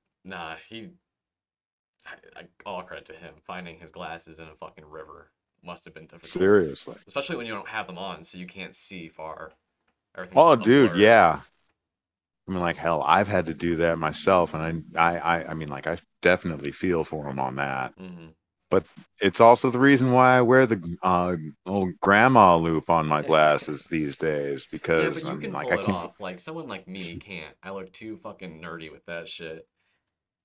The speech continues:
Speaker 2: Oh, dude, well, you just have to, um, find the proper material to,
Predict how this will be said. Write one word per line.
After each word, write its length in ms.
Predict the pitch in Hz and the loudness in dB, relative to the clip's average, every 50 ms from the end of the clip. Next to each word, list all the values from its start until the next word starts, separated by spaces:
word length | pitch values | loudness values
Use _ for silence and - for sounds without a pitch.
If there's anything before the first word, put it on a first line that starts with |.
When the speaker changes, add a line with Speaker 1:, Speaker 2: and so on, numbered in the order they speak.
| _ _ _ - | _ _ _ 4
Speaker 2:
Oh, 320 | 135 147 147 143 139 135 | 6 8 8 10 8 6
dude, 440 | 120 104 - 131 135 135 135 131 117 | 4 4 4 8 10 10 10 10 8
well, 280 | 117 123 127 127 131 127 | 8 6 8 8 8 6
you 180 | 123 120 120 117 | 4 2 -2 0
just 260 | - 139 131 - - | 2 0 0 2 4
have 200 | 139 131 123 - | 4 4 4 2
to, 400 | - 131 127 120 117 107 107 104 90 | 4 6 6 8 6 4 2 -2 0
um, 220 | 107 104 104 101 | 0 0 0 0
find 300 | - - 120 117 117 117 | 2 4 4 4 4 2
the 60 | 113 - | -2 -2
proper 360 | - - 120 120 - - 113 | 2 4 4 4 4 2 -2
material 680 | 101 95 - - - - 127 123 120 113 101 90 82 78 | -2 -4 -4 -4 0 2 4 4 4 4 4 2 0 -2
to, 420 | - - 90 85 80 73 73 71 | 0 0 2 2 2 0 -2 -6